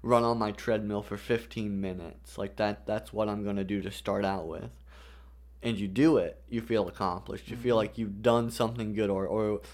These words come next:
Speaker 1: maybe you're gonna pray three times a day outside of, uh, your, your dinners and your lunches and your
Speaker 2: Yeah.
Speaker 1: breakfasts. You're gonna pray three more times a day.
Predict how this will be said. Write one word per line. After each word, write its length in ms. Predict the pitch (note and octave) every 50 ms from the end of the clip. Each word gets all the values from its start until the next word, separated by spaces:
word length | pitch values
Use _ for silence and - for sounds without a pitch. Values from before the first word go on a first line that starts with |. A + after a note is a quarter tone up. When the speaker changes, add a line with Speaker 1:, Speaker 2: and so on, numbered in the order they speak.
| - - -
Speaker 1:
maybe 260 | A2 B2 B2 A#2+ A#2+
you're 140 | A#2+ A#2+ A2+
gonna 200 | A#2 A#2+ A#2 A2
pray 400 | A2+ - - B2 B2 A#2 A2 G2+
three 360 | G2 - - A#2 B2 B2+ B2+
times 420 | B2+ C3+ C3+ B2 A#2+ A#2 A2+ G#2 A2+
a 60 | G#2
day 420 | G2 G#2 G2+ G2 E2+ E2 - - - - - - - - - - - - - - -
outside 640 | A#2 B2 A#2 B2 - - - B2+ A#2 B2 A#2+ A#2 A2+ -
of, 420 | - G2+ G#2 G#2 G#2 G2+ G2 G2+ A#2 C3 - - - - - - - -
uh, 240 | - - - - A2+
your, 480 | A#2 A2 A2 G#2+ G#2 G2+ G2+ G2+ F#2+ -
your 220 | - - G2+ G2+
dinners 540 | G2 G2+ G2+ A2 G#2 G2 G2 F#2 F#2 F#2 G2
and 180 | G2+ F#2+ F#2+ F#2+
your 100 | F#2+ G2+
lunches 440 | G2+ G2+ G2+ G2 - - G2+ F#2+
and 100 | F#2+ F#2+
your 80 | F#2+ F#2+
Speaker 2:
Yeah. 40 | G2
Speaker 1:
breakfasts. 600 | A2 A2+ A2+ - - - - - - - - - - - - - - - -
You're 140 | B2+ B2+
gonna 120 | A#2 A2+ G#2
pray 180 | - - A2 G#2+
three 280 | G#2+ - B2+ B2 A#2+
more 240 | A#2 A#2 A#2 A#2 A2+
times 520 | A2+ - G#2+ F#2+ F#2 F2+ F2+ F#2 F#2+ - - - - - - -
a 120 | - G#2+
day. 300 | F#2+ G2 F2 D#2 - -